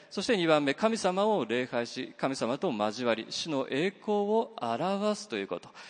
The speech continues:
え、まさに今それを私たちは行って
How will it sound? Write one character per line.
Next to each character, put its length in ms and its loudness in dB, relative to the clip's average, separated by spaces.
え、 60 4
ま 80 8
さ 120 6
に 100 4
今 160 6
そ 120 2
れ 120 6
を 160 6
私 300 4
た 100 2
ち 160 -8
は 300 4
行 240 -2
っ 180 0
て 400 -4